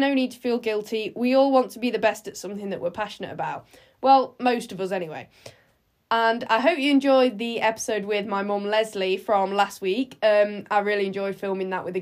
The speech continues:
guest. I'm so excited to do more guest episodes. But she is the kind of person, my mum, who, bless her, she would rather, if she was in a competition, she would rather someone else win than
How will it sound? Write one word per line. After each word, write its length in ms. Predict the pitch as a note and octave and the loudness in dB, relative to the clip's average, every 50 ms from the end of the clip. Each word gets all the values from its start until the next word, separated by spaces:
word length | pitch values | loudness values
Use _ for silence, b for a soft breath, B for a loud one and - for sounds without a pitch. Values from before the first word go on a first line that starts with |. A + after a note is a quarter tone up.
| F#3 F#3+ | -4 -6
guest. 300 | F3 E3+ - - - - - | -6 -6 -8 -12 -14 -10 -6
I'm 300 | - G3 F#3+ G3 G3 F#3+ F#3 | -2 -2 -2 -2 -2 -4 -8
so 260 | - - - C4 B3 | -10 -6 -2 0 0
excited 520 | A#3 - - - A3 G#3 G#3 G3+ G#3+ G3+ | 0 0 -2 -2 0 0 0 -2 -4 -12
to 80 | G3 F#3 | -12 -8
do 140 | F3 G3+ G3 | -8 -6 -4
more 160 | F#3+ F#3 F#3 | -4 -4 -4
guest 240 | F#3+ F#3+ F#3 - - | -4 -6 -8 -8 -8
episodes. 520 | F#3+ F3+ - - - D#3+ D#3+ F3 F#3+ F#3+ - b b b b b b b _ | -10 -10 -10 -8 -8 -6 -4 -4 -6 -6 -10 b b b b b b b _
But 380 | - A#3+ A#3 A3+ - - - - _ _ | 0 2 2 2 0 -2 -10 -20 _ _
she 400 | - - - - D4 C#4+ D4 D#4 | -12 -10 -6 -2 -2 -2 -2 -2
is 100 | D#4 D4+ | -4 -6
the 100 | D4 D4+ C#4 - C#4 | -8 -8 -4 -2 0
kind 160 | C#4+ C#4+ C#4 | 2 2 2
of 100 | C4 - | 0 -2
person, 640 | - - A#3 A3 G#3 G3+ - - E3+ F3 F3+ G3 F#3 | -2 0 2 2 2 0 -2 -4 -2 -2 -2 -2 -2
my 160 | G3+ G3+ G3 | -2 -2 -2
mum, 380 | G3 F3+ E3+ E3+ E3+ E3 E3 - - - - | -2 -2 -2 -2 -4 -6 -8 -16 -14 -10 -4
who, 420 | G#3+ G3+ G3+ G3 G3 G3 G3 F#3+ | -2 0 0 2 2 2 2 0
bless 260 | F#3+ G3+ G3+ G3+ - | 0 -2 -4 -4 -4
her, 180 | - F3 F3 E3+ B B B B B B B B | -6 -6 -6 -8 B B B B B B B B
she 240 | B - - C4+ C4+ | B -6 -2 -2 0
would 140 | C#4+ D#4 C#4 | 0 0 2
rather, 560 | C#4 C4+ C4+ C4+ B3 C4 B3+ B3 A#3+ - - - - | 6 6 6 6 6 4 2 2 0 -2 -4 -4 -4
if 100 | B3 C4+ | -4 -4
she 160 | - - D4+ | -4 -4 -4
was 100 | D4+ D#4 | -4 -4
in 100 | D4 D4 | -2 -4
a 40 | C#4+ | -2
competition, 680 | C4+ C#4+ C4+ B3 - - - A#3 G#3 - F#3+ F3+ F3+ F3+ | -2 -2 -4 -4 -4 -8 -8 -8 -6 -6 -6 -6 -6 -6
she 180 | - - A3+ | -10 -10 -8
would 140 | A#3 C4 B3+ | -6 -4 0
rather 220 | C#4 B3 A#3 A3 B3 | 2 2 2 0 -2
someone 280 | A#3+ - A3+ A3+ A3+ | -6 -8 -6 -4 -2
else 240 | A3 A3 G#3+ G#3+ - | -2 -2 -2 -4 -4
win 140 | G3+ G3 F#3+ | -6 -4 -4
than 100 | F#3 | -4